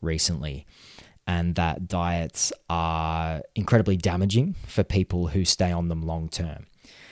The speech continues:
But I think we now need to enter into the conversation celiac disease and the gluten-free diet, and that it is an exception, that people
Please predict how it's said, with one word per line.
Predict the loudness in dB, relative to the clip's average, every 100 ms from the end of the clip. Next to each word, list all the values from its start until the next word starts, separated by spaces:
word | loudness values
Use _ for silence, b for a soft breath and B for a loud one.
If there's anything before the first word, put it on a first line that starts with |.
| B B B 2
But | 6
I | 6
think | 6 2 4
we | 4
now | 6 6 4 4 2
need | 2 2 0 -2
to | -2 0 0 -2 0
enter | 2 4 6
into | 6 4
the | 0
conversation | 2 4 4 4 0 0 -2
celiac | 2 6 6 4
disease | -4 -8 -6 -6 -8 -8 _
and | 2 2
the |
gluten-free | 4 4 2 0 -2 -2
diet, | -2 -2 -2 -6 -12 B B B B _
and | 0 2
that | 2 0 -4 2
it | 2 4
is | 4 6
an | 4
exception, | 2 0 -2 -2 -6 -6 -10 -16 _ -20 _ _ -4
that | -4 0
people | 2 2 0 0 -4